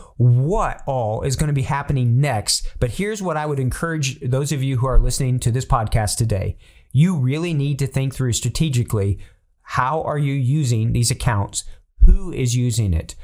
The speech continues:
What are these Facebook, Instagram accounts? Are they real people? Are they you? How are they set up? Do you need a buffer layer of page ownership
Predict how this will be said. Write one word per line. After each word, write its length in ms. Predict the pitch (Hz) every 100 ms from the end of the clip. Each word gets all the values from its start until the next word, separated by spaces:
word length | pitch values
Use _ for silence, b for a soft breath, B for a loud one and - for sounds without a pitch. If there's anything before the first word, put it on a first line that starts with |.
| b _
What 500 | 113 110 131 151 -
are 280 | 131 131 135
these 440 | 131 127 120 117 -
Facebook, 640 | 127 131 - 127 123 -
Instagram 540 | 123 123 131 123 120
accounts? 340 | 110 127 110 -
Are 200 | - 117
they 160 | 120
real 280 | 113 117 135
people? 540 | 135 156 156 220 247 _
Are 120 | 123 120
they 120 | 117
you? 500 | 107 110 143 208 185 B B
How 240 | - 131 151
are 80 | 180
they 160 | 165
set 640 | 151 - - 156 147 147 - _
up? 360 | 135 120 - - B B -
Do 340 | 123 156 208
you 300 | 220 214 220
need 420 | 190 165 165 135 131
a 160 | 143 131
buffer 520 | 113 139 143 147 135
layer 460 | 127 131 123 107
of 400 | - 117 117 113
page 340 | - 151 143 120 -
ownership 600 | 151 165 113 110 107